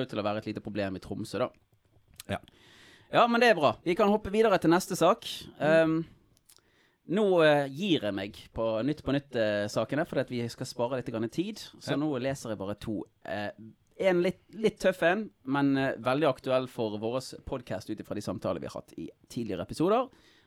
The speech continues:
Speaker 1: Og så selvfølgelig en glad sak på nytten for det, på, på slutten, fordi at vi vet hvordan å operere som en nyhetskanal.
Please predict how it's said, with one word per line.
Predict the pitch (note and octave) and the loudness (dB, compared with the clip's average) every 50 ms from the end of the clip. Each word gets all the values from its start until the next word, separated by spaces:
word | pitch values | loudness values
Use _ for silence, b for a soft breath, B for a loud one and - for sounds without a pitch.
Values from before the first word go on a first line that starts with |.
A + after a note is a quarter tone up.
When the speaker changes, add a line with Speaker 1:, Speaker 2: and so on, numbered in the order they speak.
| b b | b b
Speaker 1:
Og | - - | -18 -16
så | A2 | -14
selvfølgelig | G#2 G#2 G2+ F2+ E2 | -10 -8 -8 -6 -6
en | E2+ E2 F2+ E2 | -8 -8 -8 -8
glad | C#2 F2+ | -8 -6
sak | - - F2+ - | -6 -6 -8 -6
på | - F#2+ | -4 -6
nytten | F2+ F2 - - E2 - | -6 -6 -6 -6 -8 -6
for | - F#2 | -6 -8
det, | E2 - - | -10 -10 -8
på, | - A2 G2+ F#2+ F#2 | -4 -4 -4 -4 -4
på | - G#2 | -6 -8
slutten, | - C3+ C3+ C3 - C3 C3+ | -2 -2 -2 0 0 0 0
fordi | - - A2 | 0 -2 -4
at | G2 G2+ | -2 -2
vi | G#2 G2 | -2 -2
vet | G2 F#2 - | -2 -4 -2
hvordan | - G2+ F2 E2 D2 | -4 -4 -4 -4 -4
å | C2+ C#2+ - - | -4 -6 -6 -6
operere | G2+ - G2+ F#2+ E2+ D#2+ - | -6 -8 -4 -4 -4 -4 -4
som | - F2 | -4 -4
en | F2+ | -4
nyhetskanal. | - D2+ - - - D#2 - - | -4 -6 -8 -8 -10 -10 -10 -12